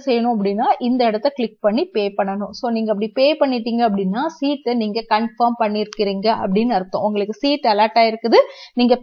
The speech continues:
payment பண்ணி உங்களோட சீட்டை confirm பண்ணிருக்கீங்க அப்படிங்கிறது அர்த்தம். சப்போஸ் நீங்க பே பண்ணல அப்படியே விட்டுட்டீங்க அப்படின்னா உங்களுக்கு சீட் அலாட் ஆயிருக்குது, அதுல போய் உங்களுக்கு சேரதுக்கு விருப்பம் இல்ல, அதனாலதான் நீங்க fees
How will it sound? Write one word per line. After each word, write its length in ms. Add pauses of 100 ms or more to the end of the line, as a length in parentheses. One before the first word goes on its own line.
payment 400
பண்ணி 240
உங்களோட 320
சீட்டை 300 (120)
confirm 480
பண்ணிருக்கீங்க 600 (100)
அப்படிங்கிறது 480
அர்த்தம். 360 (320)
சப்போஸ் 500
நீங்க 160 (100)
பே 80 (160)
பண்ணல 360
அப்படியே 220 (100)
விட்டுட்டீங்க 480
அப்படின்னா 420
உங்களுக்கு 280 (100)
சீட் 220 (100)
அலாட் 300
ஆயிருக்குது, 380 (220)
அதுல 220
போய் 160
உங்களுக்கு 360
சேரதுக்கு 500
விருப்பம் 420
இல்ல, 100 (140)
அதனாலதான் 480
நீங்க 220
fees 240